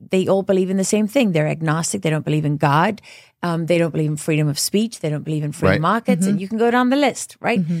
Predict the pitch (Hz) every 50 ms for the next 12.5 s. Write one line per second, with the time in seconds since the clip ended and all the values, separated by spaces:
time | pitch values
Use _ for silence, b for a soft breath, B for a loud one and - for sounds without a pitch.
0 | 156 B B - - 247 214 - - - - - - 233 208 196 190 185 - -
1 | 196 - - 196 180 170 160 151 - - - - - 240 269 302 294 226 - -
2 | 190 190 185 180 170 - 190 170 170 165 - - 208 208 202 190 - - - -
3 | - 196 - - 196 170 165 165 185 226 254 226 - - 139 156 156 - - -
4 | B B B B B - 202 190 190 196 190 190 - 208 220 277 - _ - -
5 | 180 165 165 - - 175 165 160 160 156 147 - - - b b b b b b
6 | b - 214 208 - 220 208 196 - - - 190 156 156 202 196 190 196 247 285
7 | 285 262 240 - - 226 220 202 202 - - 185 160 - 156 165 160 160 - b
8 | b b b b b b b _ - 220 240 254 233 254 214 196 214 214 220 226
9 | 196 180 190 196 180 - - 190 160 156 156 - - - - - - _ _ -
10 | 175 - - 196 185 185 190 185 170 - - - 185 165 160 156 - - _ _
11 | _ _ _ _ _ _ _ _ _ - 175 170 165 170 170 160 175 - - -
12 | - 214 214 214 208 208 214 214 202